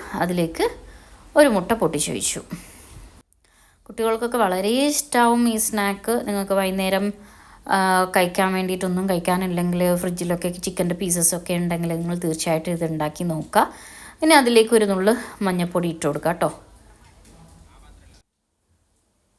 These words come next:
ഇനി കുറച്ച് ഉപ്പ് ഇട്ട് കൊടുക്കുക, ആവശ്യത്തിനുള്ള ഉപ്പ് കൂടി ചേർത്ത് കൊടുക്കുക. ഇത് നമുക്ക് കോട്ടിങ്ങിന് വേണ്ടിയിട്ടാണ്.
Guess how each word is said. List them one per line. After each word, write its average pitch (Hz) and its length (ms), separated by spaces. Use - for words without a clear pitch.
ഇനി 302 180
കുറച്ച് 196 240
ഉപ്പ് 240 220
ഇട്ട് 240 120
കൊടുക്കുക, 220 340
ആവശ്യത്തിനുള്ള 226 800
ഉപ്പ് - 220
കൂടി 185 260
ചേർത്ത് 175 400
കൊടുക്കുക. 175 380
ഇത് 214 100
നമുക്ക് 208 260
കോട്ടിങ്ങിന് 190 500
വേണ്ടിയിട്ടാണ്. 165 840